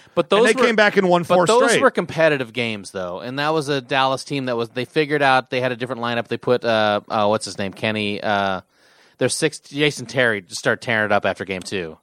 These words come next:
Speaker 2: Yeah,
Speaker 1: If I,
Speaker 2: I'm
Speaker 1: if I remember what happened off the bench.
Speaker 2: My whole point through it, though, is until I've seen what happens in game three,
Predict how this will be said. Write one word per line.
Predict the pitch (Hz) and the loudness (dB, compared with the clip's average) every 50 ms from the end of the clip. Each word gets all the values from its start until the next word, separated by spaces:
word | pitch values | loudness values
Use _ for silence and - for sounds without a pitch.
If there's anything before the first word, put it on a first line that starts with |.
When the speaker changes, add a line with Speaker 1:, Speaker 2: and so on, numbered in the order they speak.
| _ _ | _ _
Speaker 2:
Yeah, | 147 139 - - | -8 -8 -8 -10
Speaker 1:
If | - - - | -8 -4 -2
I, | 113 | 0
Speaker 2:
I'm | 107 107 | 0 0
Speaker 1:
if | 113 110 110 107 - | -2 -4 -6 -4 -2
I | 113 | -2
remember | 107 107 113 110 104 | -2 -2 -2 0 0
what | 101 92 | 0 0
happened | 95 92 90 - 98 | 0 -2 -4 -2 -4
off | 95 92 - | -4 -4 -6
the | - | -8
bench. | 92 - 110 104 95 92 87 - - 185 | -6 -4 -4 -2 -2 -4 -6 -10 -8 -6
Speaker 2:
My | 160 165 | -4 -2
whole | 160 196 214 | 0 0 0
point | 165 160 196 185 175 | 0 0 0 0 0
through | - 196 214 202 | 0 0 0 0
it, | 180 - | 0 0
though, | - 147 135 131 | 2 2 2 2
is | 127 123 120 117 113 107 - - | 2 0 0 -2 -2 -4 -8 -8
until | 139 135 - 220 226 | -6 -2 0 2 2
I've | 220 208 | 2 0
seen | - - 226 226 220 | 0 -2 -2 -2 0
what | 214 202 190 185 | 0 0 2 2
happens | 196 196 170 180 185 165 | 2 2 0 -2 -4 -4
in | 180 170 | -4 -4
game | 160 170 170 170 | -2 -2 -4 -4
three, | - 156 139 110 90 80 | -4 -4 -4 -4 -6 -8